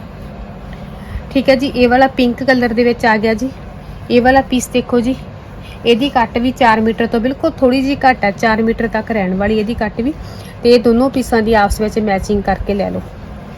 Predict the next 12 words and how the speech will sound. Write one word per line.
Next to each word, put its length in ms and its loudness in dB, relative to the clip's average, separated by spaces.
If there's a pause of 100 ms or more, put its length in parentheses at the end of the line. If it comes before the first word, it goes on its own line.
(720)
ਬਹੁਤ 260 2
ਸੋਹਣਾ 300 -2
ਸੂਟ 240 -2
ਬਣਨਾ 300 -2
ਤੁਹਾਡਾ 260 -2
ਇਹਦਾ। 160 -2
ਮੈਚਿੰਗ 360 -4
ਕਰਕੇ 320 -6
ਵੀ 120 -4
ਲੈ 160 -4
ਸਕਦੇ 300 -4
ਹੋ, 60 -4